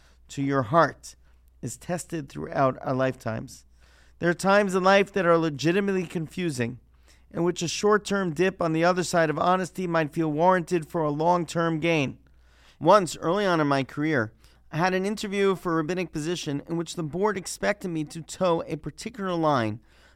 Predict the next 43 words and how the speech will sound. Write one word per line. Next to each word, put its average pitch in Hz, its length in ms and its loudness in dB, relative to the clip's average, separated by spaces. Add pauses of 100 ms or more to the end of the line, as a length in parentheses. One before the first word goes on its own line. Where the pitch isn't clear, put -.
that 151 80 0
was 160 140 0
halachically 185 760 -2
uncomfortable 156 720 -6
for - 160 -12
me. 95 160 -6 (640)
Many 180 240 4
counsel 190 460 2
me 180 240 0
to - 120 -8
be 156 120 -2
circumspect 165 800 -4
in 147 60 -4
my 131 160 0
position. 147 520 -4 (560)
I 196 200 8
thought 143 280 0
the 180 120 0
opposite, 190 500 2 (400)
namely 196 420 2
that 180 160 2
it 180 40 -2
was 175 160 0
important 208 560 -2
to 202 80 -4
lay 175 180 0
out 190 180 2
my 170 140 -2
thinking 175 420 -6
clearly 202 520 -4
and 175 200 -2
honestly 160 600 0 (320)
so - 140 -10
the 151 80 -2
congregation 165 760 0
and 185 100 0
I 156 280 4
would 151 160 0
be 160 140 0
able 175 180 -4
to 170 160 -4
assess 165 400 -2 (100)
accurately 120 640 -2